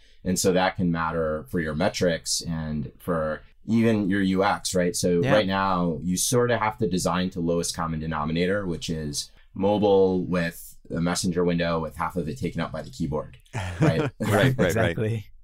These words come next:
Speaker 3: Yeah, and, and that's, that's something that, you know, I'm having trouble getting into at a personal level. I'm, I'm happy to have I M like conversations, um, on my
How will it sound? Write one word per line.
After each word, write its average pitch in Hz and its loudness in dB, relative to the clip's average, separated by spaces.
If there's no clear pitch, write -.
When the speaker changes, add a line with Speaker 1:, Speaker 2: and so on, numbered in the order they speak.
Speaker 3:
Yeah, 127 6
and, 117 2
and 127 -2
that's, 139 0
that's - -2
something 151 0
that, 101 0
you 107 -2
know, 92 2
I'm 104 2
having 87 0
trouble 87 -2
getting 85 -2
into 82 -4
at 78 -4
a 80 -6
personal 87 -6
level. 78 -6
I'm, 92 -2
I'm 101 0
happy 120 -2
to 104 0
have 87 -4
I 95 0
M 90 -2
like 82 -6
conversations, 82 -6
um, 78 -6
on 95 0
my 82 -2